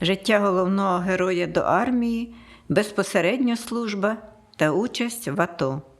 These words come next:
Валерій розповідає свою історію без прикрас.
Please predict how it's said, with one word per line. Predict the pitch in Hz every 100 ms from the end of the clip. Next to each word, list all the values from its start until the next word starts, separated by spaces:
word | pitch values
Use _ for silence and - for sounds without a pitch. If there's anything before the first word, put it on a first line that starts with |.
| _ _ _ - - - - - - _
Валерій | 185 190 269 254 233
розповідає | 220 - 220 220 214 240 226
свою | 226 214 208 208
історію | 202 - 262 247 233 226 233 -
без | 156 180
прикрас. | - 185 180 175 151 143 -